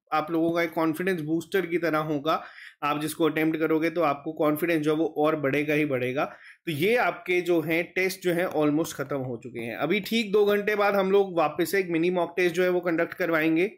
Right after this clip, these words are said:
जिसमें आप लोगों के आज हम लोग तीन सेक्शंस को कवर करेंगे। जीके, मै-, अ, मैथ नहीं होगा आज, जीके, इंग्लिश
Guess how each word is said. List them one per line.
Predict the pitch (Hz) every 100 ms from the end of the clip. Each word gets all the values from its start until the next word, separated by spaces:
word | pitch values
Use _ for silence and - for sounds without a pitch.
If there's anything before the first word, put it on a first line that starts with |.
| _
जिसमें | 151 - 165
आप | 151 160
लोगों | 160 160
के | 165
आज | 156 160
हम | 156
लोग | 165 156
तीन | 170 160
सेक्शंस | 175 156 175 160
को | 170
कवर | 160 160
करेंगे। | 156 156 165
जीके, | 147 151 151 180 185 185 - - - _ 147
मै-, | 147 156
अ, | 165 165 156
मैथ | 170 190 190
नहीं | 185
होगा | 156 165
आज, | 165 165
जीके, | 156 165 196 208
इंग्लिश | 170 160 170 196 -